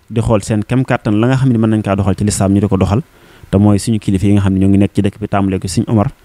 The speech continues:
mi nga xam ne moo fi nekkal Sëñ Mbàkke Buso. Loolu, eh, kenn ku nekk xam na ni yitte la ciy def, bañ koy dóor keroog ak ñi ñu fi taxaw ñëpp mooy taxawal boppam, def ca lam ci man, noppi jël waaraate bi, la ca topp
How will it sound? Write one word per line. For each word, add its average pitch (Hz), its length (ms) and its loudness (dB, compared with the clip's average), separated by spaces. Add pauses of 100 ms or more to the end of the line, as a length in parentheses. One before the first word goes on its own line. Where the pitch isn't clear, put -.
(420)
mi 107 80 4
nga 104 60 4
xam 104 100 2
ne 101 40 2
moo 98 100 2
fi 101 80 -2
nekkal 95 200 0
Sëñ 101 160 2
Mbàkke 98 260 0
Buso. 98 240 -2 (540)
Loolu, 98 320 2 (320)
eh, 95 240 -6
kenn 117 160 0
ku 117 60 2
nekk 123 100 -2
xam 139 140 0
na 123 60 4
ni 113 100 4
yitte 127 200 -2
la 110 100 -2
ciy 104 120 -4
def, 98 240 -8
bañ 110 200 -4
koy 113 300 0
dóor 120 220 2
keroog 101 220 -2 (500)
ak 117 100 0
ñi 113 100 4
ñu 107 40 2
fi - 80 -10
taxaw 101 220 -2
ñëpp 120 240 0
mooy 110 220 -4
taxawal 113 260 -4
boppam, 104 400 -4 (640)
def 117 160 -4
ca 117 100 -4
lam 110 140 0
ci 107 80 -6
man, 104 180 -2
noppi 110 320 -2
jël 117 140 0
waaraate 113 440 0
bi, 127 160 -10 (160)
la 113 100 -8
ca 113 100 -10
topp 117 160 -8